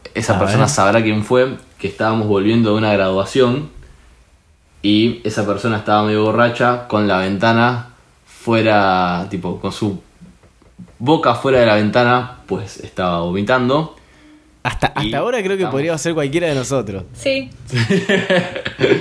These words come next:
Speaker 1: No, pero yo creo que la, la, la, eh, ya todos sabemos quién fue. Y, exacto.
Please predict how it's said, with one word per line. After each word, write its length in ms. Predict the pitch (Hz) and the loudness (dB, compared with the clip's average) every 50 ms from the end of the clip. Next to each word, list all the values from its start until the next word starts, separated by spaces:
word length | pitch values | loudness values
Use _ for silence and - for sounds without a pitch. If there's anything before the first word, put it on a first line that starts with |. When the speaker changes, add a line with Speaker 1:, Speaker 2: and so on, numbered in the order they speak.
| 175 190 208 180 - | 0 -4 -10 -8 -4
Speaker 1:
No, 120 | 120 123 117 | -4 -2 -2
pero 120 | 113 113 | -2 -2
yo 100 | 113 160 160 | 0 0 0
creo 120 | 160 160 | 0 0
que 60 | 147 | 0
la, 140 | 135 127 117 | 0 0 -2
la, 160 | 117 113 - 110 | -2 -4 -2 -2
la, 160 | 107 - - - - - - _ - - _ _ _ _ _ - | -4 -4 -6 -8 -14 -18 -20 _ -20 -20 _ _ _ _ _ -4
eh, 720 | 101 101 95 92 92 90 90 87 85 82 87 - - - - - _ _ - | -2 0 0 0 -2 -2 -2 -2 -4 -4 -6 -8 -10 -14 -20 -20 _ _ -12
ya 280 | - - 143 131 127 | -4 0 2 2 2
todos 200 | - 170 156 151 | 2 0 -2 0
sabemos 260 | - 160 147 143 139 127 | 0 0 0 0 0 0
quién 160 | 131 127 120 | 0 0 0
fue. 300 | 135 143 131 139 160 - - - - - - - - | 0 0 0 0 -2 -4 -8 -16 -20 -20 -20 -14 -4
Y, 440 | - 117 110 110 107 104 98 - - - _ _ | -2 0 2 2 2 2 0 -4 -8 -16 _ _
exacto. 580 | 107 104 - 120 110 101 107 123 143 175 - - | -10 -4 -2 -2 -2 0 0 -2 -2 -2 -4 -10